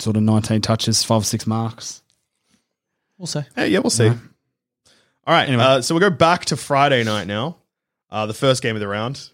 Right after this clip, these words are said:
Speaker 3: We're back to chronological order.
Speaker 2: Yep.
Speaker 3: Uh, Western Bulldogs took on Melbourne at, uh,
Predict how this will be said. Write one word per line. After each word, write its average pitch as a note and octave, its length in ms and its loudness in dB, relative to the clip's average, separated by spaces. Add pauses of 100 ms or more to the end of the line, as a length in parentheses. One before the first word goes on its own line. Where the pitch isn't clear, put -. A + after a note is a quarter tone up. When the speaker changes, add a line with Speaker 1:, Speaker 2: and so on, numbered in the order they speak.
(100)
Speaker 3:
We're A2+ 80 -10
back A#2+ 240 0
to - 60 -14
chronological A#2+ 640 0
order. C#3 280 2 (120)
Speaker 2:
Yep. G#2 180 -16 (260)
Speaker 3:
Uh, A2+ 180 0
Western D#3 320 0
Bulldogs D3+ 380 2
took C#3 180 -6
on A#2+ 160 -2
Melbourne C#3 500 0 (140)
at, A2 240 -4 (180)
uh, G#2+ 680 -2